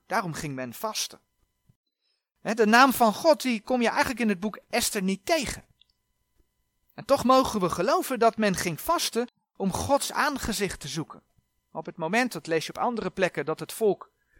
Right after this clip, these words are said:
door het vasten de verkeerde pad op ging, want dat kwam je ook tegen, dan zegende God dat niet. Maar in het boek Esther lezen we hoe hun, hoe hun nood, hoe dat verhoring kreeg in een v-, in verlossing. De Heere heeft verlossing gegeven.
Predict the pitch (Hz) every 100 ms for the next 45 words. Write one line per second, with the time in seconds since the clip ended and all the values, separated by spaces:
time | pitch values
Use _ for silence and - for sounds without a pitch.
0 | _ _ _ _ _ - 156 151 - 190
1 | - - 165 143 139 - 170 - - 349
2 | 190 - - 123 110 120 - - - 147
3 | 143 214 - 127 87 - - _ 127 -
4 | 233 269 202 147 - 131 120 - 117 -
5 | _ _ _ _ 165 214 220 165 196 -
6 | 277 330 - 196 180 277 359 - 165 190
7 | 214 214 214 220 196 - _ _ _ _
8 | - 190 196 185 196 311 247 277 - -
9 | _ _ 156 170 - 156 170 302 247 196
10 | 165 143 - 147 151 - - _ 160 143
11 | 165 208 311 - 220 _ _ _ _ _
12 | _ _ _ _ _ _ _ _ - 185
13 | 214 208 185 254 330 - 240 226 330 -
14 | 339 - 247 226 180 -